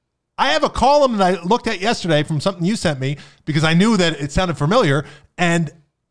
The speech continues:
I warned about this with the new board in which I said, "Here's what you're gonna get. You're gonna get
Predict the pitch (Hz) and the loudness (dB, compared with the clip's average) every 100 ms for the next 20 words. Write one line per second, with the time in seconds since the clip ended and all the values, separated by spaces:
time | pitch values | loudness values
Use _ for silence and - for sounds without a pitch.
0 | _ _ _ _ _ 131 143 214 339 - | _ _ _ _ _ -8 -2 2 2 2
1 | 285 190 151 156 143 143 - _ - 156 | 2 2 2 0 0 -2 -10 _ -4 -2
2 | 214 220 196 208 202 151 185 127 110 110 | 0 0 2 2 2 2 4 4 2 -4
3 | - 143 143 147 156 143 135 120 - - | -10 -2 0 2 0 0 -2 -2 -8 -2
4 | 277 302 220 247 208 185 190 170 123 90 | 2 2 2 0 -2 0 0 0 -2 -6
5 | - _ _ _ _ 147 151 196 262 202 | -10 _ _ _ _ 0 2 2 0 2
6 | 156 147 | 0 0